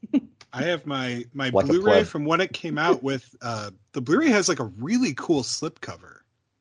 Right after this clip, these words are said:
Speaker 3: It does. It does for a
Speaker 2: It
Speaker 3: fact.
Speaker 1: Uh,
Speaker 2: I forgot about that.
Speaker 3: All right, everyone, let's go ahead and cue it up to the very first frame. We are starting to see the, uh, Overture logo. So that's a new logo for a Hammer film. That's interesting.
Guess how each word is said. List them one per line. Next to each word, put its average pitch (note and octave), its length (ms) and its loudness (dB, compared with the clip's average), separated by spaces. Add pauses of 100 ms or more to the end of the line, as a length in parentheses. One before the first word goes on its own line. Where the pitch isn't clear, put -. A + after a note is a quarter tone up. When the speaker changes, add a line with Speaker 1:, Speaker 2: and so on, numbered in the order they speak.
(240)
Speaker 3:
It A#2 100 2
does. F#2+ 380 2
It G2+ 60 2
does F#2+ 200 4
for F#2+ 120 -4
a F2 60 -4
Speaker 2:
It E3+ 40 -2
Speaker 3:
fact. E3+ 220 0 (180)
Speaker 1:
Uh, A#3 200 4
Speaker 2:
I F3+ 120 -4
forgot F3+ 480 -2
about G2+ 320 -8
that. G3+ 320 -12 (960)
Speaker 3:
All G#2 300 6
right, A2 180 6
everyone, A#2 340 0
let's B2+ 180 -2
go D#3+ 120 2
ahead D3+ 140 2
and B2+ 100 -6
cue D3+ 240 0
it D3+ 60 2
up E3 180 -2
to E3+ 160 -6
the B2+ 80 -6
very B2+ 240 0
first B2+ 420 -4
frame. E3 400 -4
We B2 240 -2
are A2+ 240 4
starting A#2 440 0
to A2+ 240 -8
see A2 280 -6
the, G#2+ 460 -2
uh, G2 320 6 (480)
Overture E3+ 540 4
logo. F#4 480 4
So - 140 -2
that's C3+ 200 2
a C#3+ 40 -2
new B2 200 0
logo A2 340 6
for G#2+ 220 2
a G#2 60 4
Hammer G2+ 340 0
film. G#2+ 420 -2
That's D3+ 220 -4
interesting. A#2 800 -2